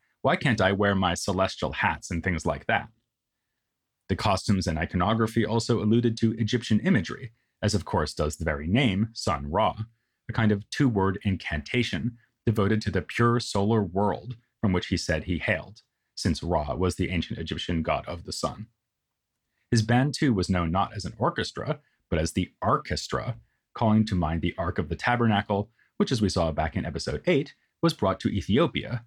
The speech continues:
according to the Kebra Nagast. As this rich tapestry of cultural signifiers suggests, Ra was developing an original mythology that, like his music,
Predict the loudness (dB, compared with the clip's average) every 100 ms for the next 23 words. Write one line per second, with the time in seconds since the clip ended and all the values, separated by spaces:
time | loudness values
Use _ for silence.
0 | -6 -2 -2 -2 -4 -4 -4 -6 -4 -2
1 | -2 -4 -4 -2 -4 -6 -14 -16 _ _
2 | _ _ _ _ _ _ _ _ _ _
3 | _ _ 0 2 0 0 0 0 0 -6
4 | -4 -2 -2 -4 -4 -4 -2 -2 0 -4
5 | -2 0 0 2 2 2 0 -2 -4 0
6 | 0 0 -10 -18 _ _ -6 0 2 2
7 | 0 -2 -2 0 0 0 0 0 2 2
8 | 4 4 4 2 2 2 2 0 -4 -12
9 | -16 _ _ -6 -2 0 2 2 2 2
10 | 2 0